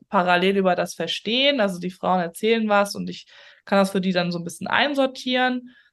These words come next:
dass sie überhaupt, aha, ach so, deswegen, ne, so dieses Verstehen, was ist da passiert? Oder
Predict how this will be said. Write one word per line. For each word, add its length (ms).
dass 180
sie 80
überhaupt, 420
aha, 540
ach 100
so, 100
deswegen, 1080
ne, 240
so 120
dieses 300
Verstehen, 720
was 140
ist 140
da 80
passiert? 720
Oder 280